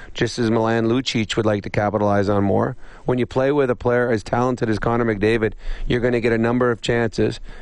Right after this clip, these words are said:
You just try to capitalize on more than you miss, but there's gonna be a ton of chances they miss. All, all goal scorers miss opportunities and wish they had more. I'm sure the Barchi tonight wishes he had that one back from the third period. He's a, he's a kid that's trying to find his first goal.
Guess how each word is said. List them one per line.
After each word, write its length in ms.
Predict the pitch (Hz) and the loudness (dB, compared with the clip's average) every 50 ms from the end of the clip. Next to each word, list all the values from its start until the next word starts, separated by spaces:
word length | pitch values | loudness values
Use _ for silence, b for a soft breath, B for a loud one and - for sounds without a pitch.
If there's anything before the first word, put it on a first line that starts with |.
| B B | B B
You 100 | - 117 | -2 -2
just 260 | 104 104 - - - | -2 -2 -2 -4 -2
try 200 | - - 117 117 | 0 0 0 0
to 80 | 110 113 | 0 0
capitalize 500 | - - 117 113 - 113 117 113 113 104 | -2 -2 -2 0 0 0 2 2 2 2
on 140 | 110 107 107 | 2 2 2
more 240 | 104 104 113 120 113 | 2 2 2 2 2
than 160 | 117 113 110 | 0 0 2
you 80 | 104 | 2
miss, 380 | 101 107 113 135 151 - - - B B B B B B B B B | 2 2 2 0 0 -4 -8 -12 B B B B B B B B B
but 120 | - 127 | -2 0
there's 200 | 117 120 117 110 | 2 0 0 0
gonna 160 | 110 131 127 | 0 -2 0
be 140 | 120 123 120 | 2 2 0
a 40 | 110 | 0
ton 220 | - - 123 120 | 0 0 -2 -2
of 80 | 127 113 | -2 -2
chances 380 | - - 127 123 120 - 143 120 | -2 -2 -2 -2 -2 0 0 0
they 100 | 127 127 | 2 2
miss. 300 | 135 151 131 107 - - | 2 0 0 -2 -2 -2
All, 260 | - 131 143 139 - B B B B B B B - - - - | -2 -2 -2 -2 -4 B B B B B B B -12 -6 -4 -4
all 340 | - - - - - 147 156 | -2 0 0 2 2 2 2
goal 220 | 143 135 135 143 | 0 0 0 0
scorers 400 | 131 - - 143 135 131 120 101 | 0 0 -2 0 2 2 0 0
miss 240 | 113 127 127 123 - | 0 0 0 0 0
opportunities 480 | 127 123 - - - 131 127 131 117 113 | -2 -2 -2 -2 -2 0 0 0 0 2
and 80 | 113 | 0
wish 160 | 117 117 - | 0 0 0
they 100 | - 123 | 0 0
had 160 | 117 117 117 113 | 2 2 2 2
more. 300 | 113 113 113 110 104 95 | 2 0 0 2 0 0
I'm 80 | 98 | 0
sure 180 | - - 127 120 | 0 -2 -2 -2
the 80 | 117 | -2
Barchi 480 | 101 95 120 123 123 - - 143 131 117 B B B B B B B B B | -2 0 -2 -2 -2 -2 -2 -4 -4 -4 B B B B B B B B B
tonight 300 | - - 120 123 131 131 | -4 -2 0 0 0 0
wishes 280 | 123 120 113 - 120 95 | 0 0 -2 -2 -2 0
he 100 | - 127 | 0 2
had 140 | 120 117 107 | 2 2 0
that 180 | 120 120 113 | 0 -2 0
one 240 | 104 113 117 113 110 | 0 0 0 0 2
back 280 | 104 113 117 117 113 - | 2 2 0 0 -2 -4
from 260 | - - 117 113 113 | -6 -4 -2 0 0
the 60 | 110 | -2
third 320 | 104 - - 120 120 113 92 | -2 0 0 0 0 0 0
period. 300 | - 127 135 127 107 98 | 0 0 2 2 2 2
He's 180 | 107 110 107 | 0 0 2
a, 100 | 110 117 | 0 -2
he's 360 | 107 131 139 127 120 113 - - - - | -2 -2 -2 -2 -2 -2 -4 -8 -4 -2
a 120 | - 120 | -2 -2
kid 240 | - - 127 127 123 | 0 0 -2 -2 0
that's 180 | 120 107 - - | -2 -4 -4 -2
trying 240 | - 120 123 127 131 | -4 -2 0 0 -2
to 60 | 123 | -2
find 280 | - - 110 110 107 | -2 0 0 0 0
his 140 | 107 101 90 | 0 -2 -2
first 320 | - - 110 107 98 - - | -2 -2 0 0 -2 -4 -2
goal. 300 | - 120 117 113 - | -2 0 0 0 -2